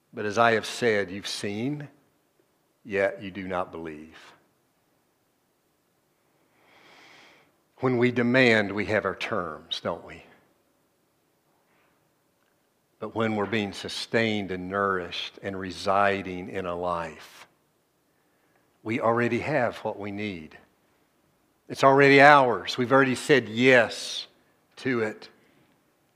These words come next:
Jesus goes on, "Everyone whom the Father has given to me will come to me, and the one coming to me I will never cast away."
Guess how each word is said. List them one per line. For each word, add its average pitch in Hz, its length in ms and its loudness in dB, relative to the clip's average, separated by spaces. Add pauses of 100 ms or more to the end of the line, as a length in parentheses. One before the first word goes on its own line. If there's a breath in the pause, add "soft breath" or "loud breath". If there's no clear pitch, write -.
(680)
Jesus 151 340 2
goes 143 300 8
on, 143 300 8
"Everyone 160 1120 8 (280 loud breath)
whom 156 140 4
the 139 100 6
Father 156 460 10
has 127 140 4
given 120 320 4
to 117 60 0
me 123 200 2
will 135 140 4
come 180 320 2
to 139 80 0
me, 98 440 -6 (840)
and 127 100 -4
the 135 60 0
one 135 260 4
coming 156 460 4
to 123 120 -4
me 107 420 -4
I 123 120 2
will 113 200 -2
never 120 840 0 (300)
cast 120 420 -4
away." 92 600 -12